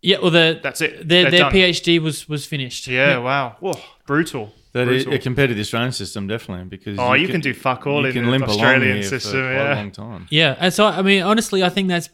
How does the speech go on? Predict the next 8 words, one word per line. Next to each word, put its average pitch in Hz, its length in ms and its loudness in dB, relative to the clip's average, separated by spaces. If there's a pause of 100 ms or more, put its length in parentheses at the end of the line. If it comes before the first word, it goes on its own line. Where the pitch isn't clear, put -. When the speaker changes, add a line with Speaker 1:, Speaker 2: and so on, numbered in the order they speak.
Speaker 1:
better 170 580 0
for 160 340 0
the 147 200 0
supervisor 170 720 0
to 160 160 -6
be 156 640 -4
actually 156 600 -4
invested 151 840 -2